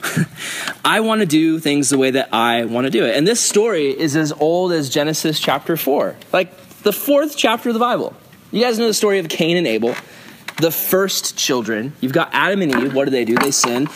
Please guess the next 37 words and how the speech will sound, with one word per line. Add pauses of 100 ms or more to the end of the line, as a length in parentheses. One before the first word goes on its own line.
(180)
They
get
kicked
out
of
the
garden (720)
like
that,
just
kicked
right
out. (680)
And (540)
they
have
these
kids,
Cain
and
Abel. (800)
And (200)
they're
just
trying
to
follow
the
Lord,
and
they're
trying
to
make
these
sacrifices.
And